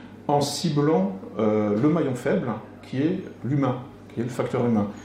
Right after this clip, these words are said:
Donc on ne pirate pas la machine directement, hein, on ne fait pas de code informatique, on pirate l'utilisateur de la machine.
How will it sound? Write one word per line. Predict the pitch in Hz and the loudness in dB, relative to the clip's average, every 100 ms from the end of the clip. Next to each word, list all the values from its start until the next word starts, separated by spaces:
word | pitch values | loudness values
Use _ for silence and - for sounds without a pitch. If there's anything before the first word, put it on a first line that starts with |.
| - | -4
Donc | 113 104 | -2 2
on | 120 | 4
ne | 127 | 2
pirate | - 196 175 - | 2 2 2 2
pas | 147 | 0
la | 135 | 0
machine | 135 - | -2 -4
directement, | 123 117 - 113 135 214 - | -4 -4 -2 0 2 0 -4
hein, | 135 | -4
on | |
ne | 127 | -2
fait | - | -2
pas | 120 | -2
de | 107 | 0
code | - 120 | 0 0
informatique, | 113 113 101 - 180 - - - - | 0 0 0 0 -4 -6 -14 -10 -6
on | |
pirate | 127 139 170 | 0 2 4
l'utilisateur | 190 185 156 143 185 165 | 4 4 4 2 4 2
de | |
la | 151 | 2
machine. | 139 135 123 | 0 -4 -6